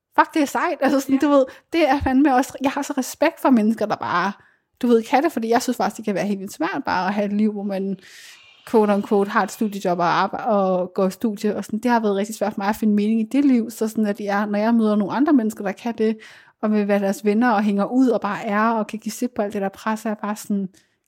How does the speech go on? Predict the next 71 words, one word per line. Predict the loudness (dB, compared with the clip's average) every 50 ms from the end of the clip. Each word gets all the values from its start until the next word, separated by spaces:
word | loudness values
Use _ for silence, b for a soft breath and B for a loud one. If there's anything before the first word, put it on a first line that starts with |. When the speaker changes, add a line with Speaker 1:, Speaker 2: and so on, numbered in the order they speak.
| -10
Speaker 1:
kæmpe | 0 4 4 6 6 4
respekt | 2 0 2 0 -2 0
til | 0 0
dig, | 2 2 2 2 0
fordi | -4 -8 -10
det | -8 -8
er | -6
faktisk | -4 -4 -4 -4
noget | -6 -8
af | -8
det | -6
sværeste | -4 -2 -2 -2 -2 -4 -8 -8
for | -8
mig. | -8 -8 -8 -10 -10 B
Ja, | B B B B B B B 0
hvor | 2 4 4 4 2 0
andre | 0 0 0 -2
kan | -2 -4 -8
kigge | -6 -8 -6 -4 -2
omvendt | -2 -2 -2 -2 -4
og | -6 -8
så | -8 -10
se | -10 -10 -12
det | -12 -12
på | -14 -12
mig, | -10 -8 -6 -2 -2
men | 0 -2 -2
det | -4
er | -6
sådan, | -4 -4 -2 -4 -4 B B B B B B B _ _ _ -2
det | 2 2
med | 4
at | 4
kunne | 2 0
få | -2 -4
et | -4 -6
fælles | -6 -6 -6 -4 -4 -4 -8 -10
sprog, | -12 -10 -8 -6 -6 -6 -6 -6
faktisk, | -6 -8 -6 -8
som | -8 -10
du | -10
siger, | -10 -8 -8
med | -8 -6
helt | -6 -6 -6 -6
almindelige | -8 -8 -8 -10 -10
mennesker | -8 -8 -8 -8 -6 -6
nu, | -6
det | -6 -6
er | -6
faktisk | -6 -4 -4 -4
ikke | -4 -4
noget, | -4 -2 -4
jeg | -4
har | -4
tænkt | -6 -8 -6 -4
over, | -4 -4 -4
men | -4 -4 -4 -6
det, | -8 -10 -12 _ -14
det | -14 -14 -14 -14 -16 -16
er | -18
sindssygt | -12 -4 -4 -4 -4 -4 -6 -8 -10 -10 -10
sådan, | -12 -12 -12 -10 -10 -12 -14 _ -14
været, | -8 -6 -4 -4 -4 -6 -8 -6
også | -6 -6 -6 -4
været | -8 -6
vigtigt | -6 -8 -8 -10 -12 -10
for | -10
noget | -8 -4 -2
i |
mit | -2 0
liv. | 0 -2 -4 -6 -12